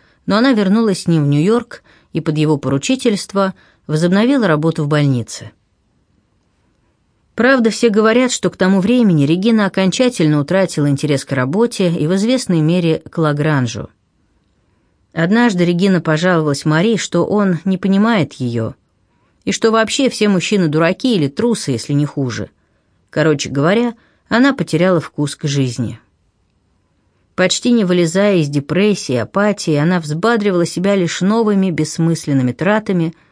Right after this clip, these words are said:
как и прежде подворовывая из кассы. Однако не все было как прежде. Вместо того, чтобы веселиться ночи напролет,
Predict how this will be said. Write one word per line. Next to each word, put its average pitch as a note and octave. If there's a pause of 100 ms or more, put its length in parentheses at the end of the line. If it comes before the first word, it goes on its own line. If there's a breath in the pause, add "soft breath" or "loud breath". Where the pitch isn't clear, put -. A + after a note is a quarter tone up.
(360 soft breath)
как F#3+
и A#3
прежде B3
подворовывая F3+
из D#3
кассы. - (720)
Однако A3+
не G#3
все C4+
было D#3
как A#2
прежде. A2+ (1800)
Вместо G#3
того, A3
чтобы F#3
веселиться F#3+
ночи F#3
напролет, E3